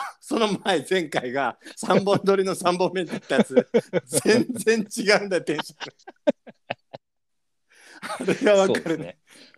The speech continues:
Speaker 1: あれは面白い。
Speaker 2: そうですね。
Speaker 1: そういったところもね、我々のポッドキャストは楽しめるんで。
Speaker 2: そう、いいですよね。
Speaker 1: そう。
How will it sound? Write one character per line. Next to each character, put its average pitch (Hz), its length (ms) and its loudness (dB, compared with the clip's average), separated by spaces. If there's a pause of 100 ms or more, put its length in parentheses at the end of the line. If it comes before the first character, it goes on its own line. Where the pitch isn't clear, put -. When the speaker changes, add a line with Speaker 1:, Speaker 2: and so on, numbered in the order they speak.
(100)
Speaker 1:
あ 156 180 0
れ 175 100 4
は 254 280 4
面 202 160 0
白 190 200 -10
い。 - 0 -
Speaker 2:
そ - 0 -
う - 20 -16
で - 60 -20
す - 40 -20
ね。 - 120 -20
Speaker 1:
そ - 180 -4
う 277 40 0
い - 20 -2
っ - 40 -12
た 311 120 0
と 349 100 2
こ 330 100 0
ろ 294 120 0
も 151 100 -4
ね、 143 320 -4
我 117 180 -2
々 120 200 -2
の 117 80 -8
ポ 127 100 -4
ッ 123 40 -4
ド 123 100 -10
キ 131 80 -2
ャ 127 40 0
ス - 60 -10
ト - 80 -10
は 95 100 -4
楽 127 200 0
し 127 100 -10
め 123 100 -2
る 98 100 -8
ん 90 60 -12
で。 - 160 -14 (380)
Speaker 2:
そ 98 280 -4
う、 80 100 -12
い 131 100 -2
い - 20 -2
で 87 100 -10
す - 100 -20
よ 127 80 -10
ね。 185 140 -6 (200)
Speaker 1:
そ - 400 -2
う。 - 40 -20